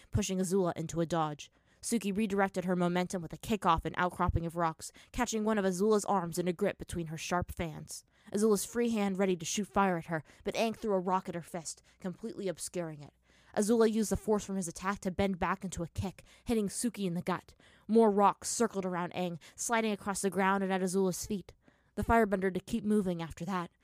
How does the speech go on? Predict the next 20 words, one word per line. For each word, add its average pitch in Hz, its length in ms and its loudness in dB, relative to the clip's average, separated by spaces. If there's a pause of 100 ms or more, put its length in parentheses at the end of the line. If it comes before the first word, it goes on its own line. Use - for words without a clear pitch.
(320)
Aang 220 160 -2
shot 214 240 0
up 202 80 0
a 196 60 -2
platform 196 480 -4
from 170 160 -6
the 180 60 -2
ground 180 320 0
beneath 185 240 -2
Suki, 165 420 -4 (240)
catapulting 214 540 0
her 185 120 6
above 185 260 4
Azula, 165 380 -6 (220)
nearly 208 380 0
axe-kicking 196 480 -4
her 202 100 -2
in 170 80 -2
the 160 60 -6
head. 165 360 0